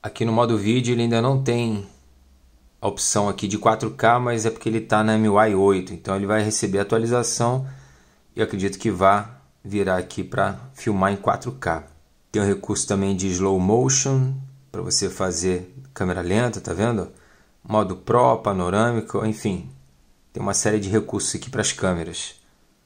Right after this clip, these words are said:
Vamos fazer aqui uma, uma fotinho, né? Tradicional nossa. Vou pegar meu mouse aqui da Xiaomi e vamos lá sacar uma foto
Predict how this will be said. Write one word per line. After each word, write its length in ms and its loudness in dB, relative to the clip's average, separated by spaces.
Vamos 160 -6
fazer 260 2
aqui 220 -2
uma, 500 2
uma 140 -6
fotinho, 680 0
né? 260 -4
Tradicional 600 0
nossa. 540 0
Vou 160 -20
pegar 260 -4
meu 160 0
mouse 380 0
aqui 160 -10
da 140 -8
Xiaomi 600 0
e 100 -14
vamos 420 -10
lá 200 -6
sacar 500 -4
uma 180 -4
foto 640 -8